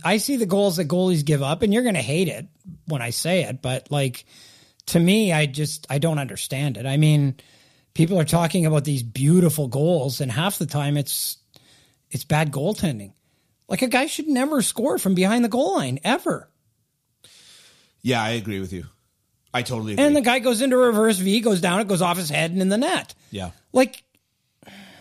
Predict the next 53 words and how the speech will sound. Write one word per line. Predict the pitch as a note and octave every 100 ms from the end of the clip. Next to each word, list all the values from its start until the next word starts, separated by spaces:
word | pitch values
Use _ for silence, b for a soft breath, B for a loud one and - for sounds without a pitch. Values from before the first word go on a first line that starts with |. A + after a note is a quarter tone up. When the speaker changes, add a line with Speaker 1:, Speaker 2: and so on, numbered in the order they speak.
| B B _
Speaker 2:
Can | -
I | D3+
tell | C#3+ E3
you | D#3
a |
very | A2+ B2+ B2
funny | - A#2 A2+
story | - G#2+ A2
about | A2+ A#2 -
that | B2
Speaker 1:
Reverse | D#3 D3 E3
Speaker 2:
quickly, | B2+
since, | D3+
Speaker 1:
V | D#3
H, | C#3 B2+ -
not | C3+
Speaker 2:
since | A#2
Speaker 1:
reverse | B2+ A#2+ B2
V, | B2 A2+ G#2+
reverse | C3+ C3 B2+ C3 B2
V | - A2+
H. | A2+ A2
Speaker 2:
R | A#2+ A2
V | G2+
H, | F2+ F2
yeah. | G2 D#2
Speaker 1:
R | D#3 D#3+
V | C#3 C#3
H, | A2 A2+
yeah. | F#2 A2+ A2 b -
Speaker 2:
Can | B2
I |
tell | C#3
you | B2+
a |
funny | B2 A2+
story | - G2+ G#2
about | A2+ G#2+
that | A#2 G#2+ A2 G2+
be-, | G2+ F#2 _ -
as | G2 G2
we're |
getting | F#2+ F#2+
out | F2+ G2+
of |
here? | A2+ C3+ - - _ _ -
Speaker 1:
Yeah. | D3 - _ _ _ _
Speaker 2:
I | A2 A#2
was | A2+ -
training | - A#2 B2
with | B2+
a | B2+
guy, | B2+ A#2+ C3+ D3+